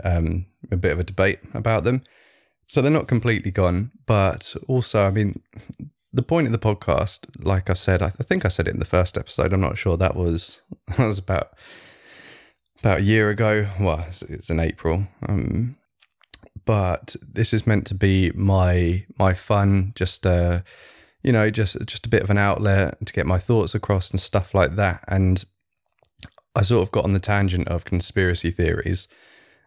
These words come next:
uh, but that isn't why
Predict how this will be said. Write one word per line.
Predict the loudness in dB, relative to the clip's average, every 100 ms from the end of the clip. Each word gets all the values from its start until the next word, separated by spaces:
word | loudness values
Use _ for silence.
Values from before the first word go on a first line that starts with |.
| -6
uh, | 0 0 2 0
but | -2 -6 -8 -16
that | -10 -2 0
isn't | 2 2 2 0 _
why | -4 2 4 4 2 -2